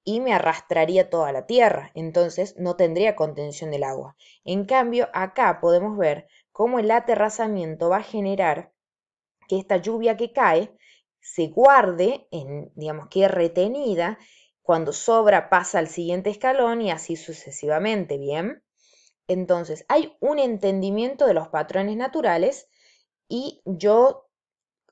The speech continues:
digamos, entiendo el ritmo de las lluvias, saco el provecho a mi favor sin dañar la naturaleza. Bien, ahora, ¿qué pasa? Aparece, ay,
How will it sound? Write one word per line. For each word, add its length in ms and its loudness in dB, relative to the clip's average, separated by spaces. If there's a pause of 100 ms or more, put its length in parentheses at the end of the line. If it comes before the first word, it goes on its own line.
(180)
digamos, 400 0
entiendo 560 -2
el 180 2
ritmo 300 0
de 60 0
las 180 0
lluvias, 480 -2
saco 440 0
el 100 0
provecho 560 4
a 180 -2
mi 120 -6
favor 440 0 (180)
sin 300 -6
dañar 340 0
la 140 2
naturaleza. 640 -6 (240)
Bien, 400 -2 (300)
ahora, 260 4
¿qué 140 -4
pasa? 480 -6
Aparece, 800 -2
ay, 320 -4